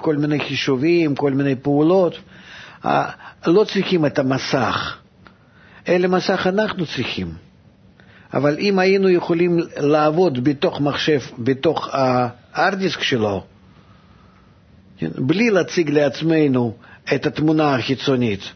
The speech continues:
אז היינו שם כבר עובדים. כל הציור החיצוני הזה, שיש את המסך, ומקלדת על המסך, ואני עובד,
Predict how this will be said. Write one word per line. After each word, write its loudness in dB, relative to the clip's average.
אז -2
היינו 2
שם 0
כבר 2
עובדים. -4
כל 2
הציור 2
החיצוני 0
הזה, 0
שיש 0
את -6
המסך, 0
ומקלדת 2
על 0
המסך, -2
ואני 2
עובד, 2